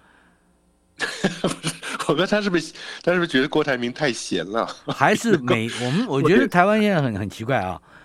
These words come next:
Speaker 2: 不论是做官的或者是求-，
Speaker 1: 啊。
Speaker 2: 做学问的，只要碰到了好像，哎，看起来可以有远见的某一些，呃，这个包括学术和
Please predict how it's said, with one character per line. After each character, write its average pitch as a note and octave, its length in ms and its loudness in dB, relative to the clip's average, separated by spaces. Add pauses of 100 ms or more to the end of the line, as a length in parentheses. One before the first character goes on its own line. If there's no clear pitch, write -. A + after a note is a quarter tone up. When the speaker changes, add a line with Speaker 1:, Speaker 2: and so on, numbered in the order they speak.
(280)
Speaker 2:
不 D3+ 80 0
论 G3+ 200 4
是 E3+ 60 -2
做 D#3 220 0
官 D#3 320 2
的 C3+ 120 0
或 B2+ 140 -2
者 A#2 80 -2
是 G#2 80 -6
求-， G#2+ 220 -6
Speaker 1:
啊。 - 20 -6 (100)
Speaker 2:
做 C3 160 -4
学 F#2 160 -10
问 G#2+ 220 -8
的， D#2+ 80 -14 (680)
只 C3 120 0
要 E3 100 4
碰 A3 220 0
到 F3 160 4
了 B2+ 200 0
好 G2 200 -6
像， B2 260 -4
哎， B2 140 -8
看 C#3+ 260 -6
起 B2+ 80 -4
来 A2 160 -2
可 - 180 -8
以 C#3+ 200 0
有 A#2+ 180 -2
远 F#2 300 -4
见 A2+ 340 -4
的 F#2 260 -8 (420)
某 F#2 300 -6
一 A#2+ 80 -4
些， B2 640 -4
呃， F#2+ 320 -12 (240)
这 G2 160 -12
个 F2 260 -10 (140)
包 A2+ 160 -8
括 G#2+ 140 -6
学 F#2 240 -8
术 G2 260 -8
和 F2+ 340 -12